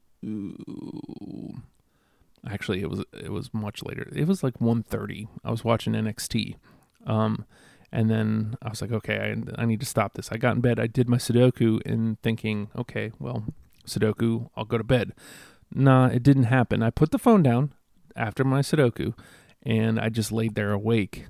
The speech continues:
thinking about this dream that I had. And it kind of, I've been mind dumping on Twitter, so if you follow me, I do apologize, and it's probably gonna continue today.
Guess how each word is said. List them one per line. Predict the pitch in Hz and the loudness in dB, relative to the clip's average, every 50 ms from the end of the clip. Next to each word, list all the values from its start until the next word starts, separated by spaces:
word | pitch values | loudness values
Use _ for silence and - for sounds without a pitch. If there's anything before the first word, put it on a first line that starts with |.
| - _ | -20 _
thinking | - - 120 117 107 104 | -4 -2 -2 0 0 0
about | 113 104 104 104 104 98 - - 113 139 | -2 -2 0 0 -2 -2 -4 -6 -10 -4
this | - 120 107 101 104 | 0 0 0 0 0
dream | 107 113 113 120 120 117 107 | 2 4 4 6 4 4 2
that | 98 95 | 0 -2
I | 98 95 | -4 -6
had. | 92 - 98 90 87 92 104 104 _ _ _ _ _ _ _ _ _ _ _ _ | -6 -8 -8 -6 -6 -6 -8 -8 _ _ _ _ _ _ _ _ _ _ _ _
And | - 117 113 113 113 113 113 110 110 107 104 - - _ _ _ _ _ _ _ _ _ _ _ _ _ _ _ _ _ _ _ _ _ _ _ _ _ _ _ _ _ _ _ _ _ _ _ _ _ _ - | 0 2 4 4 4 4 2 2 2 0 -2 -4 -10 _ _ _ _ _ _ _ _ _ _ _ _ _ _ _ _ _ _ _ _ _ _ _ _ _ _ _ _ _ _ _ _ _ _ _ _ _ _ -6
it | 82 80 85 - - _ _ _ _ _ _ _ _ _ _ _ _ _ - - | -4 -2 -2 -4 -6 _ _ _ _ _ _ _ _ _ _ _ _ _ -20 -18
kind | - - - 123 117 120 | -14 -6 -2 0 2 4
of, | 117 113 110 - - _ _ _ _ _ _ - | 2 2 0 -4 -10 _ _ _ _ _ _ -2
I've | - 123 120 | 0 4 6
been | 131 120 117 | 6 6 8
mind | 113 117 117 120 117 113 | 6 6 6 6 4 6
dumping | 110 110 117 123 135 131 135 131 - - - | 4 2 2 2 2 2 2 2 -2 -4 -4
on | 117 113 113 | 0 0 0
Twitter, | - - 123 117 123 139 139 - | 2 2 2 2 2 0 -2 -4
so | - - 120 110 107 | -4 0 0 2 2
if | - 117 113 - - | 0 -2 -4 -4 -6
you | 120 | -6
follow | - - 117 104 107 | -2 0 2 2 2
me, | 113 117 120 123 123 - | 2 0 0 -2 -4 -4
I | 117 117 | -4 -4
do | 113 113 113 110 | 0 0 0 0
apologize, | 104 - 110 104 104 107 117 127 123 127 139 - - _ _ _ _ _ _ _ _ _ - | 0 0 -2 -2 -2 -2 0 0 0 0 -2 -2 -6 _ _ _ _ _ _ _ _ _ -2
and | 135 131 120 117 | 0 2 2 2
it's | 113 - - | 2 0 0
probably | - 117 110 107 113 | 0 2 2 2 0
gonna | 107 113 113 113 | 0 -2 -2 -2
continue | - - 113 - - 131 113 110 | -2 -4 -4 -2 0 0 2 2
today. | 104 101 - 107 107 123 147 | 0 -2 -2 -2 0 0 -2